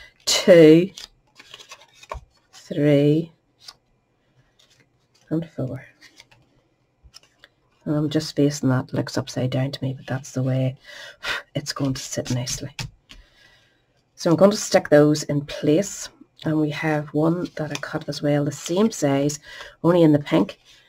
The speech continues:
and I want it in the centre so that it, it matches my wee, uh, container perfectly. So I'm going to stick those in place and come straight back to you.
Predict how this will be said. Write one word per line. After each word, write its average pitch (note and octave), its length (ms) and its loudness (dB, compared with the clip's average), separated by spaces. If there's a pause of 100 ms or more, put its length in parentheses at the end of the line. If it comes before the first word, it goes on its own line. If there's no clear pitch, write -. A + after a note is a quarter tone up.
(160)
and E3 100 2
I D3 60 4
want D3 260 2
it D3+ 200 -2
in F#3 180 0
the G3 80 2
centre D3 580 -4
so D3 280 -2
that C#3+ 80 -2
it, C3 200 -12 (120)
it C#3+ 200 -8
matches C#3 560 -4
my C3+ 200 -2
wee, C3+ 320 -4 (560)
uh, D3 160 -10
container C3 520 -4
perfectly. - 560 -8 (400)
So - 360 6
I'm A#3 80 0
going B3 160 8
to A3+ 60 -2
stick - 260 2
those E3+ 240 6
in D#3+ 80 4
place D3 280 -2
and - 80 -8
come D#3 140 0
straight C3+ 300 -6
back A2 200 -6
to B2 140 -8
you. C3+ 100 -10